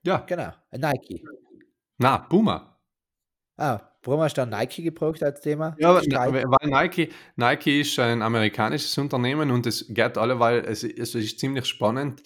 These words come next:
Speaker 1: Ähm, sie zeigen ganz, äh, dra-,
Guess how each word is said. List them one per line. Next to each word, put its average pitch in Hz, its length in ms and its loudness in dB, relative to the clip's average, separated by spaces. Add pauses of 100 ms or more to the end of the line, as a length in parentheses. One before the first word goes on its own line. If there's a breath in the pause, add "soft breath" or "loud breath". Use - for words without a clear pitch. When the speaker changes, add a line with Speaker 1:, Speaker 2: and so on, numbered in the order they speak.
(360 loud breath)
Speaker 1:
Ähm, 104 360 0
sie 107 180 -6
zeigen 113 580 2
ganz, 110 380 -4
äh, 101 420 -4
dra-, - 300 -8